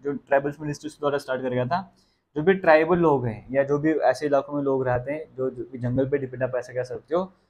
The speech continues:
उन्हें तैयार करना कि वो किस तरीके से अपनी, मतलब अपने जीवन को सही तरीके से जी सकते हैं, उन्हें marketing सिखाई जाए,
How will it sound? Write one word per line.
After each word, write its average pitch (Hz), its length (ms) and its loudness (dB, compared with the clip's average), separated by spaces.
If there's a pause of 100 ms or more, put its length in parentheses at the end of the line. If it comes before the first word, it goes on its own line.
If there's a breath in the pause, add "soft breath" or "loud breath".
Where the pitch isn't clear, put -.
(460)
उन्हें 190 340 4
तैयार 170 420 10
करना 175 340 0
कि 170 180 2
वो 175 160 4
किस 185 280 -6
तरीके 160 300 2
से 170 260 0 (340)
अपनी, 156 460 2
मतलब 147 520 2 (120)
अपने 151 520 2 (300)
जीवन 151 240 2
को 170 120 2
सही 160 200 2
तरीके 151 260 -2
से 156 120 -6
जी 147 180 -2
सकते 151 320 -8
हैं, 151 180 -8
उन्हें 156 180 -6
marketing 143 560 2
सिखाई 151 360 0
जाए, 143 260 0